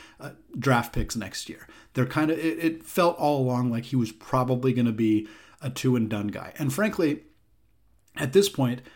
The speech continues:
right now, Nolan Hickman is the starting point guard on Gonzaga's roster in the twenty-two twenty-three season. He is the guy. When you look at who is currently on the roster, assuming Andrew Nembhard is leaving, which is the general assumption by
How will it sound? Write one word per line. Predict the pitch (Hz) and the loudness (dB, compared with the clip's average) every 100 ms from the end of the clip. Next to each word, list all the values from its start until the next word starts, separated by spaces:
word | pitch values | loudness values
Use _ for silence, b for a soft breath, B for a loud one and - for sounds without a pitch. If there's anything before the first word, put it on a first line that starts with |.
| b b _ 117 | b b _ -2
right | 165 214 | 0 0
now, | 185 165 | 4 4
Nolan | 147 170 165 | 6 4 4
Hickman | 165 165 151 | 0 0 0
is | 139 151 131 | 2 0 2
the | 147 | -2
starting | 135 - 143 151 139 | -2 0 2 2 0
point | 139 135 127 | 0 2 2
guard | 120 117 - | 0 -2 -2
on | 127 139 | 0 0
Gonzaga's | 131 127 127 117 123 113 | 2 2 0 0 -2 -2
roster | 113 113 - 117 120 | -4 -4 -4 -4 -2
in | 135 | -2
the | 117 | -4
twenty-two | - 131 135 131 123 | 0 0 2 2 0
twenty-three | - 117 110 117 107 | 0 -2 0 -2 -4
season. | - - - - b b b b | -4 -12 -16 -20 b b b b
He | - 160 185 | -8 -6 4
is | 165 151 | 6 6
the | 131 123 | 0 0
guy. | 117 92 - - _ b b b b - | -2 -6 -10 -18 _ b b b b 2
When | 135 | 6
you | 135 | 8
look | 160 160 | 8 6
at | 123 | -2
who | - 165 | 4 6
is | 160 | 6
currently | - 160 165 165 | 6 2 4 2
on | 170 151 | 2 0
the | 139 | 2
roster, | 110 87 - - 95 - B B - | 0 -4 -8 -10 -12 -12 B B -10
assuming | 135 - 151 156 | -6 4 6 8
Andrew | 156 143 131 | 6 4 6
Nembhard | 123 113 120 113 | 4 2 0 0
is | 107 | 0
leaving, | 107 101 98 | -2 -2 -2
which | 104 - | -4 -4
is | 110 | -6
the | 107 113 | -4 -4
general | 104 117 131 127 127 | -2 2 4 4 2
assumption | 139 - 117 110 - 107 | -2 -2 -2 -4 -4 -4
by | 107 104 104 | -4 -6 -6